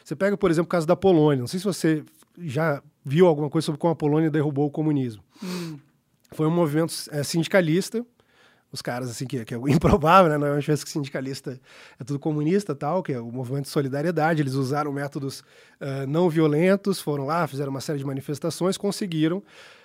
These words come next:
Speaker 1: eh, derrubar. E aí, quando derrubaram, você tem uma renovação das instituições, mas teve uma exceção. Todas as instituições foram renovadas, mudaram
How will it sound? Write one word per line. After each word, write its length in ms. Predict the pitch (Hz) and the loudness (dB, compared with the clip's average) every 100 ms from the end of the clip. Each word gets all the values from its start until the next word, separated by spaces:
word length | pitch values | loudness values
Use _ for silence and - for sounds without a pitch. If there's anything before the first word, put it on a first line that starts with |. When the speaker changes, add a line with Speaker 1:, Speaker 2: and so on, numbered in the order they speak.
| - | 4
Speaker 1:
eh, 320 | 175 180 214 | 8 10 8
derrubar. 480 | 185 185 226 165 151 | 6 4 6 4 6
E 160 | 220 | 2
aí, 140 | 311 262 | 2 2
quando 160 | 226 | 4
derrubaram, 560 | 202 202 214 190 185 233 | 4 4 4 4 4 0
você 220 | 226 170 | 0 -2
tem 120 | 160 | 0
uma 360 | 156 156 143 135 | 0 0 -2 -4
renovação 560 | 143 165 156 151 160 151 | 0 4 6 4 0 0
das 160 | 147 143 | 0 0
instituições, 680 | 160 - 202 208 190 202 | -4 -4 -2 0 2 4
mas 140 | 196 196 | 4 4
teve 200 | 185 185 | 4 4
uma 140 | 196 | 4
exceção. 480 | 196 233 - 170 131 | 4 2 2 2 0
Todas 320 | - 196 180 | 2 4 4
as 40 | 151 | 2
instituições 540 | 143 156 151 143 143 | -2 -6 -8 -6 -8
foram 180 | 147 143 | -8 -6
renovadas, 640 | 143 190 156 151 147 131 | -2 -2 0 2 0 -2
mudaram 400 | 131 123 131 127 | -8 -8 -8 -10